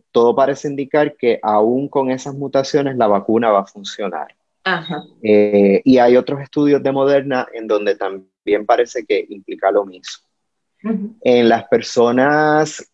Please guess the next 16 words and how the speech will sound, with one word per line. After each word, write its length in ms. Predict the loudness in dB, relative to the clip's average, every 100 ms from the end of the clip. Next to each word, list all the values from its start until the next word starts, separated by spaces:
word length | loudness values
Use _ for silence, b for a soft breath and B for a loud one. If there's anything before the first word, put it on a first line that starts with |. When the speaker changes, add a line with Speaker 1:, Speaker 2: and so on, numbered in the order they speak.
| _
Speaker 1:
que 460 | 2 4 4 2 0
han 260 | -2 0
tenido 340 | -2 2 2 2
la 80 |
enfermedad, 840 | 2 0 -2 0 2 4 4 2 -2
sí 280 | -10 -6 -6
se 120 | -2
ha 80 | 0
documentado, 760 | 2 0 -4 -6 -4 0 2 2
hay 120 | 0
unos 200 | -4 -8
estudios 400 | -10 -6 -4 -4
que 60 | -4
han 140 | -4
podido 320 | 0 2 4 4
documentar 760 | 2 -2 -6 -4 0 0 -2